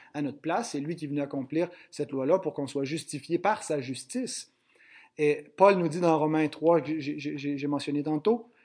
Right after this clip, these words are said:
Selon qu'il est écrit, il n'y a point de juste, pas même un seul. » Pourtant, ailleurs, des fois, l'Écriture nous parle comme s'il y avait des justes. Ben, elle distingue parfois entre la justice civile, la justice parmi les hommes.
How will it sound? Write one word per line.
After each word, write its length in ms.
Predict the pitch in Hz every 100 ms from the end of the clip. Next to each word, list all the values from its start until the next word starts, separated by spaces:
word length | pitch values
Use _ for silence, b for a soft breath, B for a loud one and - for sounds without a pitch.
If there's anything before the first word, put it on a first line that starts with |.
| b b 160 -
Selon 280 | 156 165
qu'il 140 | 170 160
est 100 | 147
écrit, 300 | 147 202 - 196
il 260 | 214 202
n'y 100 | 175
a 80 | 175
point 320 | 175 190 196
de 160 | 160 156
juste, 520 | 135 165 139 - _
pas 120 | - 170
même 200 | 175 165
un 100 | 143
seul. » 220 | 147 123
Pourtant, 240 | 175 294 320 202
ailleurs, 280 | 165 185 254
des 80 | 202
fois, 140 | 233
l'Écriture 320 | 214 175 254
nous 140 | 226 180
parle 300 | - 262 269
comme 140 | 190
s'il 180 | 165 180
y 20 |
avait 160 | 190 233
des 160 | 190
justes. 480 | 156 165 175 - - b b b b
Ben, 140 | - 160
elle 180 | 160 156
distingue 320 | 170 247 254
parfois 280 | 185 220 220
entre 100 | 165
la 100 | 151
justice 540 | 180 - - - -
civile, 400 | 185 147 147 190
la 120 | 170
justice 680 | 147 175 - - 202 - - B B B _ _ _
parmi 260 | 180 165 180
les 300 | 175 170 139
hommes. 360 | 160 185 220